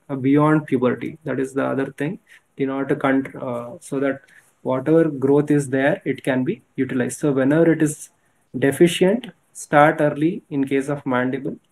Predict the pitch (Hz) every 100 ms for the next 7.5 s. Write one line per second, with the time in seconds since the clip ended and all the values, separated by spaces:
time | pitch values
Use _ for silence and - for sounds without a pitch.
0 | _ _ _ - 127 135 127 123 147 156
1 | 151 - 151 135 139 147 143 135 - 127
2 | 127 127 135 139 139 127 123 139 185 123
3 | 123 151 160 156 139 127 127 - 175 175
4 | 160 156 330 _ _ - - 147 151 156
5 | 139 170 175 - 143 147 180 269 _ _
6 | _ _ _ _ 143 127 131 131 131 127
7 | 135 131 123 175 196